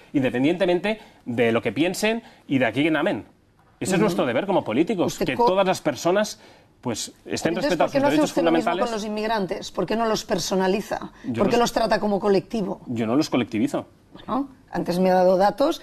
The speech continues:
Speaker 2: del colectivo de inmigrantes
Speaker 1: Y
Speaker 2: ilegales.
Speaker 1: también le he hablado del porcentaje de españoles,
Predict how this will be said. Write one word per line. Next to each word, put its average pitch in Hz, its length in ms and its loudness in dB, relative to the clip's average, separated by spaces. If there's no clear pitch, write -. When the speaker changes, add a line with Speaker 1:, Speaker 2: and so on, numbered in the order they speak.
Speaker 2:
del 196 240 -2
colectivo 214 580 2
de 262 120 2
inmigrantes 226 600 2
Speaker 1:
Y 262 40 2
Speaker 2:
ilegales. 196 220 2
Speaker 1:
también 131 160 4
le 131 60 2
he - 20 2
hablado 147 300 2
del 139 160 2
porcentaje 139 520 0
de 139 80 0
españoles, - 720 0